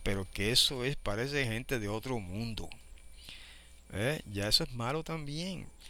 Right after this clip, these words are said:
Pero no quiere decir que sea malo hacerse unos peinados bonitos, ¿verdad?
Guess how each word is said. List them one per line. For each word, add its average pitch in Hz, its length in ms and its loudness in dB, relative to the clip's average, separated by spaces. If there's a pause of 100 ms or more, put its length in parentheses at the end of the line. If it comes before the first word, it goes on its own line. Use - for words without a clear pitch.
(400)
Pero 110 180 0
no 113 120 -2
quiere 160 200 4
decir 156 220 4
que 151 120 2
sea 147 500 10
malo 143 340 6
hacerse 135 320 6
unos 147 140 4
peinados 127 460 6
bonitos, 113 560 4
¿verdad? 92 340 0